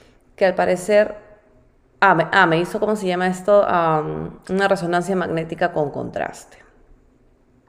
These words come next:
Y en la resonancia magnética salió que al lado izquierdo, en la parte de atrás de mi, de mi cráneo,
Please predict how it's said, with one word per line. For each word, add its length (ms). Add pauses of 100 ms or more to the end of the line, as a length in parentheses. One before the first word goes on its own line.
(220)
Y 80
en 80
la 100
resonancia 460
magnética 800
salió 400
que 100
al 60
lado 180
izquierdo, 580
en 120
la 100
parte 240
de 60
atrás 340
de 100
mi, 440 (560)
de 120
mi 100
cráneo, 500